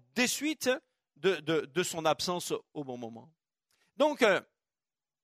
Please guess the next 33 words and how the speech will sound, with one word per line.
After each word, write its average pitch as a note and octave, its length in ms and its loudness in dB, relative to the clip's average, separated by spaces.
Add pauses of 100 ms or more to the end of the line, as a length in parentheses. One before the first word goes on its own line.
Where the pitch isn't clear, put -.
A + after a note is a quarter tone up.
(960)
je D3 100 -12
dirais C4 280 0
que G3 260 2
Jonathan, A#3+ 880 2 (180)
dans A#3 140 6
son F#3+ 260 -8
cœur, B3+ 400 4
je E3 120 -4
ne D3+ 100 -4
le D3 100 -2
suspecte G3+ 640 -2
de C#3+ 200 -2
rien C#3 500 0 (380)
de C#3 200 -4
mauvais, G3 540 0
c'est E3 160 -2
un, D3 200 0
un, C#3+ 520 -2
un, C3+ 60 -10 (260)
un E3 160 -2
homme A#3 140 0
d'une, E3+ 260 -8
d'une D#3+ 220 -8
très, - 280 -2 (220)
d'une F#3+ 160 -6
très C#4 340 -4
grande G#3 300 -2
valeur, D#3 580 2
hein, D3 120 -2 (360)
un, D#3 160 -4
un D#3+ 240 -2
homme A3+ 160 0
formidable, G3 680 0